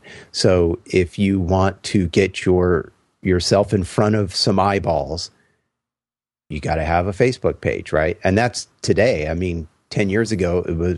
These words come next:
might have been, we might have been saying, "You gotta have a MySpace page," or, "You have to have,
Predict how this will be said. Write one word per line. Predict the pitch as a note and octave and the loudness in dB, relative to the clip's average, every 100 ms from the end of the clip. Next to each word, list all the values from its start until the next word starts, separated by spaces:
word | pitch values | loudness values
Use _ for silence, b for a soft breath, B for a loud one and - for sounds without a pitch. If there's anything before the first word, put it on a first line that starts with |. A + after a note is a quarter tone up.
| - | 0
might | F2 F2 | 0 0
have | E2+ | 0
been, | F2+ E2+ E2+ | 0 0 0
we | F2+ | 2
might | E2+ E2+ | 2 0
have | D#2+ | 0
been | E2 D2+ | -2 0
saying, | F#2 E2 E2 E2 B B - | 0 0 0 -4 B B -2
"You | |
gotta | - D2+ D2 | 2 2 2
have | E2+ | 2
a | G#2 | 2
MySpace | B2 C3 - D#2 C#2 | 2 0 -2 -2 -2
page," | - A#1+ - - B B - | -4 -2 -4 -10 B B -2
or, | D#2+ D#2+ D2+ | 2 2 0
"You | - | 0
have | E2+ E2+ | 0 0
to | D#2+ | 0
have, | E2+ F2 E2 | 2 2 0